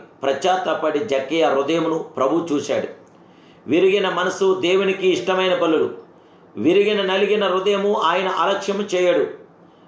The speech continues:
"నేడు ఈ ఇంటికి రక్షణ వచ్చున్నదని" ఆయన ప్రేమతో చెప్పుచున్న సత్య స్వరూపుడు, సర్వాధికారి అయిన దేవుడు, శ్రీమంతుడు, కృప కలిగిన దేవుడు, మన ప్రియ ప్రభు అయిన దేవదేవుడైన యేసుక్రీస్తు ప్రభుల వారు. దేవుని బిడ్డ,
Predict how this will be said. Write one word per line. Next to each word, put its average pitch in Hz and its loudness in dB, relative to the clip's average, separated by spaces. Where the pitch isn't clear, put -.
"నేడు 185 2
ఈ 196 2
ఇంటికి 202 0
రక్షణ 156 0
వచ్చున్నదని" 185 0
ఆయన 151 0
ప్రేమతో 165 0
చెప్పుచున్న 147 0
సత్య 135 -2
స్వరూపుడు, 151 -2
సర్వాధికారి 143 0
అయిన 135 -2
దేవుడు, 127 0
శ్రీమంతుడు, 123 -2
కృప 143 -2
కలిగిన 160 0
దేవుడు, 139 2
మన 123 -2
ప్రియ 127 0
ప్రభు 127 0
అయిన 120 0
దేవదేవుడైన 120 0
యేసుక్రీస్తు 113 -4
ప్రభుల 104 -2
వారు. - -4
దేవుని 131 0
బిడ్డ, 131 -2